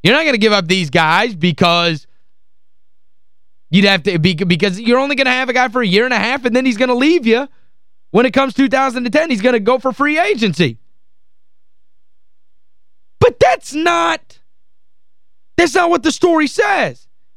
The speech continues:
Do you understand what I'm saying here? If that's the story, then that's the story. If that's the real story behind the scenes, that's a real story in the paper. And it would be asinine,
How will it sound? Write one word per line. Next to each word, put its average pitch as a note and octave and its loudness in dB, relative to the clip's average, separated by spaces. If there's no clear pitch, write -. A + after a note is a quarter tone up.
Do C#4+ -2
you D#4 2
understand D#4+ 0
what C#4 2
I'm B3 -4
saying C#4 2
here? C4+ 0
If C#4 -2
that's E4 0
the C4 -2
story, A#3+ 0
then A3+ 0
that's A#3 -2
the G3+ 2
story. C4 0
If A3+ 2
that's D#4 2
the E4 0
real D4+ 0
story C#4 0
behind A#3 0
the G#3+ -2
scenes, D4+ -2
that's B3 0
a B3+ 0
real C4 0
story A#3+ 2
in G3 -2
the F3+ -2
paper. A#3 0
And C#4 4
it C4+ 0
would B3+ 2
be A#3+ 0
asinine, F3+ -2